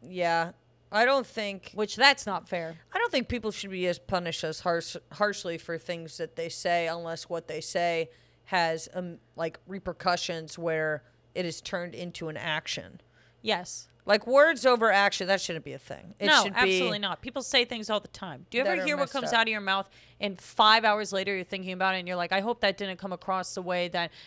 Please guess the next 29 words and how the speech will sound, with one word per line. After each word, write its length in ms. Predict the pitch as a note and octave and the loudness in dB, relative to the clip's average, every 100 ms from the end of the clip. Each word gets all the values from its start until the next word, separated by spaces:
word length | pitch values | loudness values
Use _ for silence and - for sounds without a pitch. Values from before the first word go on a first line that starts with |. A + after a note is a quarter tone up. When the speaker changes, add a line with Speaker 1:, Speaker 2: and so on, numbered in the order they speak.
| - | -6
Speaker 2:
and 100 | A3 | -2
you're 100 | G#3+ | 2
like, 160 | G#3+ A3+ | 2 6
"No, 260 | D4 C#4+ | 6 6
nobody 280 | C#4+ D4+ C#4 | 4 4 4
would 160 | A#3 A3 | 0 0
think 200 | A#3 G#3+ | -2 0
it 80 | |
would." 260 | F#3 G#3+ G#3+ | 0 0 4
Well, 220 | C#4+ D#4 | 6 6
somebody 340 | D4+ D#4+ D4+ D#4+ | 6 0 2 0
maybe 240 | C#4+ C#4+ | 0 -4
did, 260 | A3+ A3 F#3+ | 2 2 2
and 140 | F#3+ | -2
then 120 | F#3+ | -6
ten 240 | - B3+ C4 | 2 0 2
years 200 | B3+ A#3+ | -4 -4
from 140 | G#3 | -4
now, 260 | F#3+ E3+ F#3 | -2 0 0
it'll 160 | G3 | -2
get 200 | G#3+ A#3 | 0 -2
brought 240 | - G3+ F3 | 2 2 4
up 160 | F3+ | 0
and 100 | G#3+ | 0
your 80 | G3+ | -8
career 320 | - A#3+ C4+ | -8 -2 0
will 160 | C4 G3 | 2 0
be 160 | E3 E3 | -2 -4
over. 280 | D3 D3+ | -4 -8